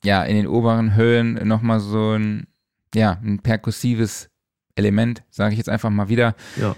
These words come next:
Speaker 1: Und dann hat man vielleicht noch eine, äh, akustische Gitarre,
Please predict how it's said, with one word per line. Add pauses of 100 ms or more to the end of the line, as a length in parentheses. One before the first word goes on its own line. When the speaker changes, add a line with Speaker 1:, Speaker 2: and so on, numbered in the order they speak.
(300)
Speaker 1:
Und
dann
hat
man
vielleicht
noch
eine,
äh,
akustische
Gitarre,